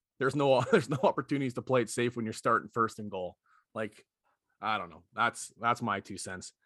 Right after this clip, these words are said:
Like, we're obviously talking hindsight and, and foreshadowing or guessing or whatever you wanna say, right?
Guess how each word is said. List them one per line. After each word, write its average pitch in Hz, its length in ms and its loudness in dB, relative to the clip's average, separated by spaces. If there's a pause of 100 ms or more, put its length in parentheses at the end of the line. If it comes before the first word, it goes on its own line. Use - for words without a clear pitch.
(420)
Like, 104 320 -10
we're 117 320 2 (160)
obviously 107 260 -4
talking 101 280 -4
hindsight 101 640 -6
and, 90 460 -12 (140)
and 101 200 -10
foreshadowing 101 800 -2
or 90 320 -2 (100)
guessing 101 440 0
or 95 100 0
whatever 107 260 6
you 104 120 4
wanna 95 160 0
say, 98 220 -2
right? 98 300 6